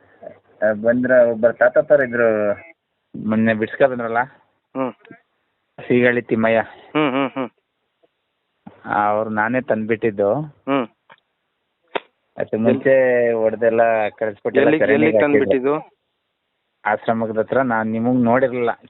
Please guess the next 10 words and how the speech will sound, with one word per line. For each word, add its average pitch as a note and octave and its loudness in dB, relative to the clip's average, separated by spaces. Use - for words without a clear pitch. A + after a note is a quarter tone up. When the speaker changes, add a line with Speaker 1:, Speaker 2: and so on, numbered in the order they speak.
Speaker 1:
ಕೇಳಿದ್ದೆ. A2+ -4
Speaker 2:
ಆಶ್ರಮದ D3 0
ಹತ್ರ C#3+ 0
ತಂದ್ಬಿಟ್ಟು C3+ 0
ಹೋದ್ರಾ? A2 0
Speaker 1:
ತಂದ್ಬಿಟ್ಟು A#2 0
ಹೋಗಿದ್ದೆ, A2 2
ಆರ್ A2+ -2
ತಿಂಗ್ಳ B2+ -2
ಹಿಂದೆ. A2 -4